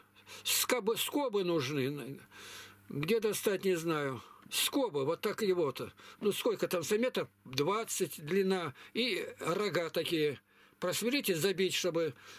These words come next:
э, бле-, бревно-то держалось. А внизу сделать фундамент. Весь дом без фундамента. Еще сгнил нижний венец-то.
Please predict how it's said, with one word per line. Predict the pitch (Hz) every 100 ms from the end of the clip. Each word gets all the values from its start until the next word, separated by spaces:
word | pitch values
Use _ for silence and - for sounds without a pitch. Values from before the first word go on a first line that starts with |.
| - - - - -
э, | 139 156
бле-, | 147 214
бревно-то | 196 175 190 233 220 175
держалось. | 170 190 143 156 131 123 -
А | 147 147
внизу | 139 196 196 254 151 - - -
сделать | 143 143 220 202
фундамент. | - 170 143 135 131 120 - - - - -
Весь | 185 277 220
дом | 226 190
без | 196
фундамента. | 220 214 185 147 131 143
Еще | 165 185
сгнил | 156 247 254 185
нижний | 175 175 151 160
венец-то. | 160 151 123 -